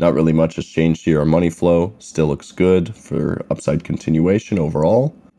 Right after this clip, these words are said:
Our Wolfpack, our Liberator, nothing's maxed out, nothing's completely reverted. Everything here is looking okay, other than the fact that we're hitting medium-term resistance in this area between twenty-eight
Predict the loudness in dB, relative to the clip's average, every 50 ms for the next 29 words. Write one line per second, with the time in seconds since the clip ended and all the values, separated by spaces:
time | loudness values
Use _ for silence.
0 | -8 -4 -2 -2 0 0 0 -2 -2 -2 0 0 0 0 0 0 0 0 2 0
1 | 0 -2 -4 -6 -4 -4 -6 -8 -6 -2 -2 0 2 2 2 2 2 2 2 0
2 | -2 -4 -6 -4 -2 -2 -2 0 0 -2 -2 -2 -2 -2 -2 -2 -4 -6 -8 -4
3 | -2 0 0 0 0 -2 -4 -4 -6 -8 -8 -8 -10 -14 -16 -20 -20 -20 -20 -20
4 | -20 _ _ -10 -8 -4 -2 -4 -4 -2 -2 -2 -2 0 0 0 2 2 4 4
5 | 4 4 2 2 0 -2 -6 _ _ _ _ _ _ _ _ _ -8 -4 -2 -2
6 | 0 0 0 -2 -2 -2 -2 -2 0 0 -2 -4 -4 -6 -6 -4 -4 -4 -4 -4
7 | -4 -4 -4 -4 -2 -4 -8 -12 -16 -18 -6 -2 0 2 2 2 2 2 2 0
8 | 0 0 0 0 0 0 0 -2 -4 -4 -4 -4 -2 -2 0 0 0 0 -2 -4
9 | -4 -2 0 0 2 2 0 0 0 -2 -4 -4 -4 -2 -2 -2 -2 0 0 -2
10 | -2 -2 -2 -2 -2 -2 -4 -6 -10 -8 -4 -2 -2 -2 -2 -4 -4 -2 -2 0
11 | 2 2 2 0 0 -2 -6 -12 -20 -20 -20 -18 -12 -8 -8 -6 -4 -2 -2 -2
12 | -2 -4 -4 -2 -2 0 0 0 0 0 0 -2 -4